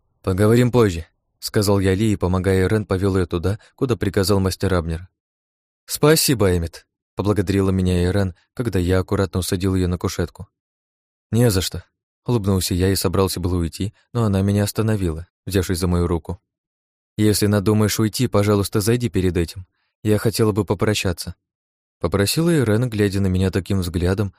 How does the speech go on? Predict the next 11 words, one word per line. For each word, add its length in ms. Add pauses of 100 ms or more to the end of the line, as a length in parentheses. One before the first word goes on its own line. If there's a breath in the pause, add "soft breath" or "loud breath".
что 200
я 60
просто 320
не 100
смог 260
ей 80
отказать. 520 (800)
«Хорошо», 500 (440)
улыбнулся 500
я. 220 (600)
«Зайду», 440